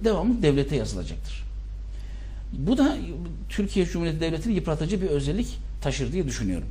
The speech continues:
Onun için, e, yarı başkanlık sisteminde Cumhurbaşkanı'nı halk seçer,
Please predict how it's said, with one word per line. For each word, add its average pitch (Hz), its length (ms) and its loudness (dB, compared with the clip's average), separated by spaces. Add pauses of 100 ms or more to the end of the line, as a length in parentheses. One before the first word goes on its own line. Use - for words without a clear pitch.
(640)
Onun 277 160 4
için, 143 280 2 (380)
e, 120 40 -2 (360)
yarı 190 240 6
başkanlık 262 400 6
sisteminde 147 640 2 (440)
Cumhurbaşkanı'nı 185 600 6
halk 147 240 2
seçer, 240 320 2